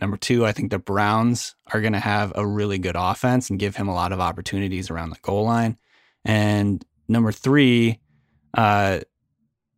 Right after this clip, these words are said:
it's just really, really difficult to break into the top five of this running backs group. So I had to, I, I, again, I just had to pick a guy who I think the volume and the, and the talent kinda could get him there. So, um,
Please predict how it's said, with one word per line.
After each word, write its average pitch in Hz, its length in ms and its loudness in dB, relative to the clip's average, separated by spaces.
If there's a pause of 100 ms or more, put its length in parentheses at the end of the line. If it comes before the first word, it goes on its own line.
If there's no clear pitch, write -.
it's 127 160 2
just 160 180 0
really, 120 380 2
really 120 240 2
difficult 120 440 0
to 123 60 0
break 113 280 2
into 120 160 2
the 98 100 -4
top - 280 0
five 110 220 2
of 110 60 0
this 101 160 -4
running 98 200 0
backs 123 240 0
group. 135 220 0
So 123 140 0
I 107 40 2
had 120 180 2
to, 120 140 -2
I, 113 280 2
I, - 80 0
again, 120 220 2
I 107 40 2
just 107 160 -2
had 131 120 2
to 123 60 2
pick 127 160 -2
a 117 60 0
guy 104 240 2
who 107 80 0
I 104 100 0
think 104 220 -2
the 101 60 -4
volume 101 400 0
and 90 100 -2
the, 87 140 -4 (120)
and 92 140 -4
the 87 60 -6
talent 82 380 -4
kinda 82 240 -6
could - 180 -16
get - 160 -4
him 71 160 -8
there. 67 160 -10
So, 85 260 -4 (380)
um, 80 340 -2